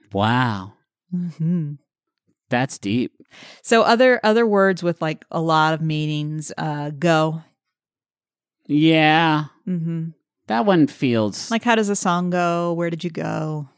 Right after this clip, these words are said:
Speaker 2: You know, that kind of thing.
Speaker 1: Yeah.
Speaker 2: Uh, take, stand, get, turn,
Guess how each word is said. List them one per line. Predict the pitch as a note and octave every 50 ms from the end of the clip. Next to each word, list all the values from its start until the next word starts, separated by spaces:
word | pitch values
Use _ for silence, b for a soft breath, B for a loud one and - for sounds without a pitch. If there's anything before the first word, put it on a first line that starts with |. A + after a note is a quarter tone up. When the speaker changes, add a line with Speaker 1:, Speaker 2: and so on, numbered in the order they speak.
| _ _ _ _ _ _ _ _ _ _ _ _ _
Speaker 2:
You | A#3+ F#3
know, | C#3+ C#3 D3+ - _ _ _ _ _ _ _ _ _ _ _ _
that | F3 E3
kind | - D#3+ C#3+
of | -
thing. | - - - - _ _
Speaker 1:
Yeah. | C3+ C#3 C#3+ C3 A#2 A2+ G#2+ A2+ - _ _ _ B B B B B B B B B B B
Speaker 2:
Uh, | - F#3 F#3 F#3 F3+ F3 E3+ F3 E3+ E3+ _
take, | - - A#3 B3+ B3 B3+ B3 - - - - _ _ _ _ _
stand, | _ - - - - A#3+ A3+ A3+ A3+ A3 A3 G#3+ G#3 G3 A3 - F3+ -
get, | G#3+ G#3 G#3 G#3 G#3+ - - - - _ _ -
turn, | - G#3+ F#3+ F#3 F#3 F#3 F#3 F#3 F#3 F3+